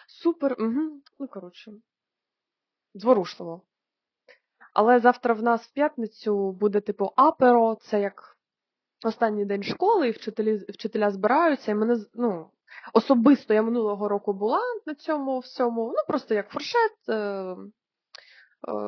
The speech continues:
ті, хто йдуть, їм там яку-, якусь, е, якийсь спіч для них готують, щось таке. А формально дуже ми-, миле таке, е,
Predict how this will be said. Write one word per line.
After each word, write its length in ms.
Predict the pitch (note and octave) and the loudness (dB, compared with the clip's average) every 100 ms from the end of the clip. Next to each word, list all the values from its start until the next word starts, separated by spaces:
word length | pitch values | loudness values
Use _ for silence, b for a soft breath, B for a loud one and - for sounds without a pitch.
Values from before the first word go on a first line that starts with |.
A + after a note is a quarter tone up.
| - G#3 - G3+ G#3 _ _ - _ | -10 -12 -18 -20 -20 _ _ -20 _
ті, 120 | C4+ | -6
хто 480 | - - G3 F#3 F3+ | -4 -2 -2 -2 -4
йдуть, 540 | G3 A3 G#3 - - G3 F#3 _ _ _ _ - | -2 -2 -2 -8 -18 -18 -20 _ _ _ _ -6
їм 260 | G3+ G3 | -4 -4
там 420 | F#3+ F3+ F3+ G3 G#3 _ _ _ _ _ | -6 -10 -12 -20 _ _ _ _ _ _
яку-, 260 | G#3 G3+ - | -8 -6 -4
якусь, 520 | G3+ G3+ G3 F#3 - G3 | -4 -2 -6 -8 -14 -10
е, 60 | F#3+ G3 - - G3 | -6 -6 -6 -4 0
якийсь 440 | G3+ G#3 G3 - | 0 -2 -6 -10
спіч 380 | - G4 G4+ - | -12 -10 -8 -4
для 160 | B3 C4+ | 0 2
них 260 | C4 A#3+ | 0 0
готують, 480 | A3 A#3 A#3 G#3+ G3 | 2 2 2 -2 -2
щось 200 | G3+ G3+ | -8 -10
таке. 340 | F#3+ - F#3+ B B B B B B | -14 -14 -16 B B B B B B
А 60 | F4 | -4
формально 560 | A4 G#4+ C5+ C5 F4 | 0 6 6 6 4
дуже 280 | C4+ D#4 C4+ | 2 2 2
ми-, 200 | B3 A#3+ | 2 0
миле 340 | A3+ C4+ D4 G#3 | 2 2 2 2
таке, 260 | G3+ G#3 | -2 -6
е, 640 | G#3 F#3+ F#3+ - - - | -4 -4 -6 -8 -10 -12